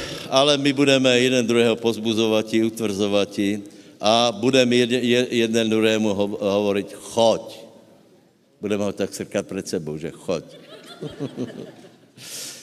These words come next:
Dobré. Takže v této svojej sile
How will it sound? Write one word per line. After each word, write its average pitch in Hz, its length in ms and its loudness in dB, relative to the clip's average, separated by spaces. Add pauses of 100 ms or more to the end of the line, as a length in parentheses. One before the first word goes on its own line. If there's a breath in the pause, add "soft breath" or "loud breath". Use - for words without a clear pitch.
(100)
Dobré. 95 380 -2 (1500 loud breath)
Takže 135 280 2
v 123 60 -4
této 151 300 2
svojej 135 340 2
sile 120 540 2